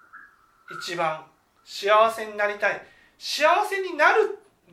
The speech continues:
幸せになろうと思ったら、一番はどこに心がける？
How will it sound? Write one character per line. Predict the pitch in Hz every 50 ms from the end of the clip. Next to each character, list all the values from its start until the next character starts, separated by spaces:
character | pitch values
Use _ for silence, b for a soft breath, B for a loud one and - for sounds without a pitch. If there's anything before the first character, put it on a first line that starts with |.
| 170 -
幸 | - - - 269 302 330 339
せ | 339 320
に | 254 233
な | 233 254 311
ろ | 381 440 427
う | -
と | -
思 | - 190
っ | 190
た | 180
ら、 | - -
一 | - - - 349 359
番 | 403 403 - 151 143
は | 139 160 - - - _ _ _ _ _ _ _ _ _ _ _ _ _ _ _ _ _ _ _ _ -
ど | 311 339
こ | 349 -
に | 202 170
心 | - 151 143 151 151 143
が | 139 135
け | - 123
る？ | - -